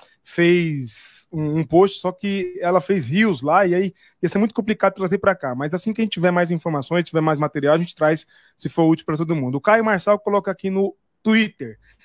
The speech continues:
"Avivamento pra mim é cristão de, é cristãos de diferentes tradições unidos pra resistir ao fascismo, enquanto grande parte dos religiosos estavam adorando Bolsonaro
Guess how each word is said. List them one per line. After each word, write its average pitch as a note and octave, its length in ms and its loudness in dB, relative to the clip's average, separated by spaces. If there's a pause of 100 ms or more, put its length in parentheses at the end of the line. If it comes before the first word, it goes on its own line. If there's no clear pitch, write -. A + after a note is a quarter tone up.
(460)
"Avivamento G#3 600 0
pra F3+ 160 0
mim G3+ 340 0 (200)
é F#3 100 -2
cristão F#3+ 600 0
de, D#3+ 280 -6
é E3 80 -2
cristãos F#3 540 -2
de G#3 80 -8
diferentes E3+ 460 -2
tradições E3 520 -2
unidos D#3 300 -4
pra F3 160 0
resistir F3+ 460 0
ao E3+ 80 2
fascismo, D#3+ 480 -2
enquanto D#3+ 300 -2
grande E3 260 -2
parte D#3 240 0
dos D3 100 -10
religiosos C#3+ 540 -2
estavam D3+ 340 -2
adorando D#3 560 -2 (320)
Bolsonaro D#3+ 760 0